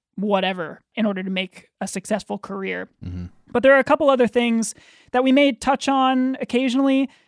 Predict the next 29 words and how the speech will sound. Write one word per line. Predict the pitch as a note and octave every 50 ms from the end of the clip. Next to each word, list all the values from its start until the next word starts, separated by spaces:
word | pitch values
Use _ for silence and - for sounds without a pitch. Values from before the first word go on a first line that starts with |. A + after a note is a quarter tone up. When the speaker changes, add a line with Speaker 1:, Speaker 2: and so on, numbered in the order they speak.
| _ _
Speaker 1:
but | - F#3+
they're | A#3 A#3+
not | B3 B3 -
the | A3+
main | A3 G#3+ G#3 G#3+ A3 A3 A3 A3 G#3+ G#3 G#3 A3+ - _
focus. | - - - G#3+ G#3+ G3+ G#3 G3+ - - F3+ - - - - - -
Uh, | - F#3+ G3 G3 - -
even | B3+ C4 B3+ A#3+
though | B3 A#3 A3
this | A#3 G#3+ - A3
is | G#3+ G#3 G3+ G3 F3+ - - - _ -
a | A3+ G#3
podcast | - - G3+ G3+ G3 - G3 F#3 F#3+ - - -
for | - - G#3+ G#3+ A3 G3+ F#3+ F#3+ F#3+ - _ _ _ _ _ _ _ _ _ - -
artists, | A#3 A#3 A#3+ A3 C#3 D#3 G3 - - - - - - - _ _ _ _ _ _ _ _ _ _ _ -
we're | G3+ G#3 B3 B3+
not | C#4+ D4 -
gonna | - C4+ B3+
be | C4+ C4 B3+ B3 A#3+ A3 - _ -
focusing | - - A#3+ A3+ - A#3+ B3 A3 -
too, | - - - - C4+ C#4+ C#4+
too | - - C4+ B3
much | A#3 A3+ A3 G#3+ - - _ -
on | A3 G#3 G#3 G#3 G#3 G#3 G#3 G3+ G3+ A3 - _
writing | - G3 G3+ G#3 A3+ A3 A#3 A3+ A3 G#3+ G#3 - -
or | G#3 G#3 G#3 G#3 G#3 G#3 G3+ G3+
making | F#3+ G3 G3 F#3+ F#3+ G#3+ G#3 - A3 G#3 G#3 G3+ G3+ G3+ G3 G3 G3+ _ _ -
good | G#3+ G#3+ G3+ F#3+
music. | F#3 F3+ F#3 G3+ G#3 G3 F3+ C#3 - _ - - _ _